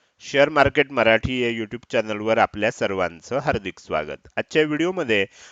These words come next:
आपण गुरुवार दिनांक बावीस मे दोन हजार पंचवीस साठीचं इंडेक्सचं विश्लेषण करणार आहोत. मात्र या विश्लेषणाला सुरुवात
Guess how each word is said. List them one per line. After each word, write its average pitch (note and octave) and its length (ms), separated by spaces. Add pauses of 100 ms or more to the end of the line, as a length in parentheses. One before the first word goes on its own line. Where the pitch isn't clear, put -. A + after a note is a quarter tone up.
आपण B2+ 280
गुरुवार A#2+ 340
दिनांक A2+ 400
बावीस G#2+ 400
मे C3+ 160
दोन G#2 180
हजार G2+ 200
पंचवीस F#2+ 460
साठीचं G2+ 520 (380)
इंडेक्सचं C#3+ 580
विश्लेषण G#2 500
करणार F2+ 360
आहोत. D#2+ 240 (100)
मात्र C#3+ 220
या D3 120
विश्लेषणाला B2 720
सुरुवात A2 260